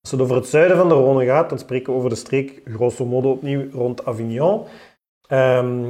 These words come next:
en vooral dan ten oosten eigenlijk, of ten noordoosten van Avignon. Eh, en dan zitten we in de streek van de Vaqueras, Gigondas, eh, Châteauneuf-du-Pape en dergelijke meer. Daar zitten we ook met,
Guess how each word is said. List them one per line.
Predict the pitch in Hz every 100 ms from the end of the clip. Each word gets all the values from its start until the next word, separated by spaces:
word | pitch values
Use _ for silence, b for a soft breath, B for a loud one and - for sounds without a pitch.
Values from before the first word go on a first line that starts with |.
| 139
en | 135 123
vooral | 120 127
dan | 131 120
ten | 135 123 -
oosten | 135 147 175 202
eigenlijk, | 175 175 170 170
of | 127
ten | 123
noordoosten | 123 117 - 147 147 135
van | 139
Avignon. | 143 131 135 135 151 156 B B B _ -
Eh, | 127 123 127
en | 135
dan | 131
zitten | 123 135
we | 127
in |
de | 117
streek | 120 131
van | - 131
de | 113
Vaqueras, | 117 120 113 117 -
Gigondas, | - 113 120 123 117 127 127 -
eh, | 131 123 120 120
Châteauneuf-du-Pape | - 135 147 139 120 120 127 127 131
en | 120
dergelijke | 120 113 117 113
meer. | 110 104 -
Daar | 135
zitten | 143 170 180
we |
ook | 175
met, | 165 160